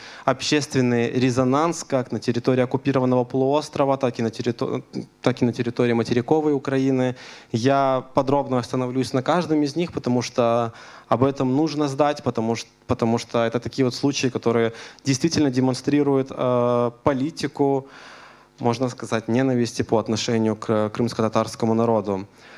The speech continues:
Э, так, например, в канун наступления священного для мусульман месяца Рамадан вандалы в оккупированном Крыму закидали тухлыми яйцами мечеть, э, села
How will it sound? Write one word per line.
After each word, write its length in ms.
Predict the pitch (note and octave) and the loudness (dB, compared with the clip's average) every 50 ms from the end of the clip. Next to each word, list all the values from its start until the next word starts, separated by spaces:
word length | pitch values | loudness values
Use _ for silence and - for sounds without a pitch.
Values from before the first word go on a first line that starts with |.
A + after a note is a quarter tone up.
| - - - - | -20 -10 -4 0
Э, 180 | B2+ A#2+ A#2 A#2 - | 0 0 0 2 0
так, 180 | E3 F#3 - | 0 0 0
например, 400 | F3 D3+ C3+ C#3+ C3+ C#3 D3+ E3 | -2 -4 -2 0 0 2 0 0
в 80 | D#3+ - | -2 0
канун 380 | - D3 C3+ C#3 D3 D3+ D3 | 0 2 2 2 2 2 0
наступления 560 | D3 C3+ - - B2+ - C#3 C#3+ C#3+ C#3 C3+ B2 | -2 -6 -8 -10 -4 0 0 2 2 2 0 0
священного 640 | C3 - B2+ - - D3+ C#3+ C#3 C3+ C3 B2+ B2 A#2 | 0 -2 -2 0 2 2 2 2 2 2 2 0 0
для 320 | A#2+ A#2+ A#2+ A#2+ A#2 A#2 | 0 0 0 2 2 0
мусульман 540 | C3 C3 B2 - C#3 B2+ C3+ C3+ C3+ B2+ B2+ | 0 -2 -2 0 0 0 2 2 2 2 2
месяца 360 | C3 C3+ C3 - - - C3 | 0 0 -2 -4 -4 -2 0
Рамадан 600 | A#2+ A#2+ A#2 A#2+ A2+ A#2 C3 C#3+ D#3 E3+ F3+ - - | 0 2 2 0 0 0 0 0 0 0 -2 -4 -6
вандалы 600 | C3+ B2+ B2+ B2 A#2+ A2+ C3 C#3+ D3+ D3+ D3 C#3+ | -4 -2 -2 0 0 2 2 2 2 2 2 0
в 40 | |
оккупированном 640 | C3 A#2+ - B2+ - C3 C3 B2+ B2+ B2 B2 B2 A#2+ | 0 0 -2 -2 0 0 0 2 2 2 0 0 -2
Крыму 300 | A2+ - C3 C3 C#3 D3+ | -2 -2 -2 0 0 0
закидали 520 | C3+ C3+ B2+ - B2+ A#2 C3+ C3 C3 B2+ A#2+ | 0 -2 -4 -4 -4 -2 0 0 0 -2 -2
тухлыми 500 | - - C#3+ C3 - - C#3 B2 B2 B2 | -2 -2 -2 -2 -2 -2 0 0 2 2
яйцами 520 | A#2+ B2+ C#3 D#3+ D#3 D#3 - D3+ C#3+ C#3 | 2 2 2 0 -2 -4 -2 -2 0 2
мечеть, 600 | C3 B2 A#2+ A#2 - - D3 D3 C#3 - - - - | 2 0 0 0 0 -2 -2 -2 -2 -4 -8 -8 -4
э, 320 | C#3+ C3 B2+ A#2+ A#2 A#2 | -2 0 2 2 2 0
села 460 | A#2 - - B2+ B2 B2+ C3 B2+ A#2 | 0 -2 -2 0 2 2 0 0 -2